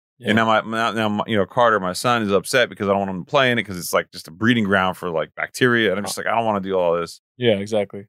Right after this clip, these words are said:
Speaker 2: And my wife's like, my wife is so at home in that environment, and it just, it, it gives me anxiety.
Speaker 1: Right.
Speaker 2: And I don't, I don't know, maybe it's 'cause I spend, like, so much time during the week around so many people as it is.
Speaker 1: Mm-hmm.
Speaker 2: And this is the messed up thing about my wife. Okay, first of all, being a stay-at-home mom is difficult.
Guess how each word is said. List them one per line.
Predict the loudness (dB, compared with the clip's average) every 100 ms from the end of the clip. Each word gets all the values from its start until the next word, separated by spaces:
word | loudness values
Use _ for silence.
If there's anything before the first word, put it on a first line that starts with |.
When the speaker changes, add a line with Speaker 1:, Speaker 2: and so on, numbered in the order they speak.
| _
Speaker 2:
And | 2
my |
wife's | 6 6 4
like, | -4
my | -4
wife | 0 -2 -2
is | -8
so | -8 2 4 6 4
at | 2 0
home | 0 0 -2 -4
in | -2
that | 0 0
environment, | 2 2 2 -2
and | -2
it | -4
just, | -4 -6
it, | -2 -2
it | 0
gives | 0 2
me | 0
anxiety. | 2 2 0 -4 _ _
Speaker 1:
Right. | 0 2 2 -6 _ _ _ _ 0
Speaker 2:
And | 2
I | 4
don't, | 2
I | 2
don't | 2
know, | 2
maybe | 2 2
it's | 0
'cause | 0 0
I |
spend, | 0 -2 -2
like, | 0 0
so | 0
much | -2 -2
time | -2
during | 0
the | 0
week | 0 0
around | -2 -4
so | -4
many | -6
people | -6 -6 -2
as | -2 0
it |
is. | 0 0 -4
Speaker 1:
Mm-hmm. | -10 -8 -8 -10 -16 _ _ -2
Speaker 2:
And | 2
this | 2
is | 2
the |
messed | 0 0 0
up | -2
thing | -2 0
about | 4 4 2 _ _ _ _
my | 4
wife. | 4 2
Okay, | -6
first | -2 2
of |
all, | 2
being | 0
a | 0
stay-at-home | 2 2 0
mom | 0 -2
is | -2
difficult. | -10 -12 -18